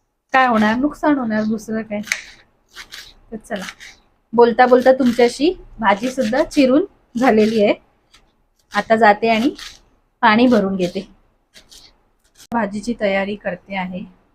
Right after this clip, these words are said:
फोडणीची, त्यासाठी बघा साहित्य घेतलंय, बारीक चिरलेला कांदा,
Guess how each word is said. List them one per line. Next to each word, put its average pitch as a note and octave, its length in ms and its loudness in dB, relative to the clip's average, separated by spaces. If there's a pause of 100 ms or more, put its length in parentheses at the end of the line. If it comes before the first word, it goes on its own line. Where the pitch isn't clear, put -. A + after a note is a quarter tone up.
(120)
फोडणीची, A3 580 0 (1000)
त्यासाठी A3+ 460 -2
बघा A3 240 -2
साहित्य F#3+ 440 -6
घेतलंय, G#3 360 -10 (360)
बारीक G3+ 280 2
चिरलेला A3+ 400 -2
कांदा, F#3+ 520 -4